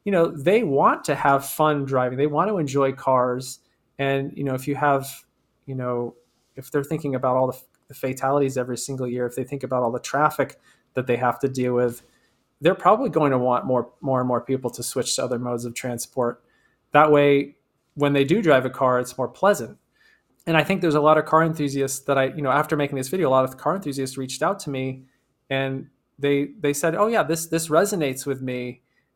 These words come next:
I never really thought about it before, but it's, it's important to me," 'cause they, you know, nobody wants to have people die from car, from, you know, autom-, automotive crashes. And,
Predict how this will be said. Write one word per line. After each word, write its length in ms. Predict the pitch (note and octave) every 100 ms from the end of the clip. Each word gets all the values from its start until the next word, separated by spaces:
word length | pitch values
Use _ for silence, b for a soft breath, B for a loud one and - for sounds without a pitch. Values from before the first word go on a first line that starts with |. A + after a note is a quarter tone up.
| _ _
I 80 | D#3
never 220 | E3+ F#3
really 180 | D#3+ C#3+
thought 320 | C3+ D3+ E3
about 280 | F#3+ C#3+ B2
it 100 | A#2
before, 720 | A#2+ - C3 A#2 A#2 C3+ E3 _ _ _
but 120 | C#3+
it's, 220 | C#3 C#3 -
it's 180 | C#3 C#3
important 440 | A#2 C#3 E3+ F#3
to 80 | C3
me," 120 | A#2+
'cause 200 | B2 C3
they, 120 | C3
you 200 | - C#3 D#3+
know, 140 | C#3 - F#3+
nobody 460 | D#3+ F3+ C#3+ B2 -
wants 340 | - B2+ B2 -
to 100 | C3+
have 340 | B2 A#2+ A2+ - _ _ _
people 260 | - C3 A2+
die 440 | A2+ A2 A#2 A#2+ - _
from 200 | - A#2+
car, 400 | - A2+ A#2 C3+
from, 300 | - B2+ B2 - _
you 100 | C#3+
know, 240 | A#2 A2 A2
autom-, 300 | A#2+ A#2+ A2+ -
automotive 380 | A#2+ A#2+ A#2+ A#2+
crashes. 480 | A#2+ A#2+ - C#3+ C#3 b b b b b -
And, 240 | D3+ D3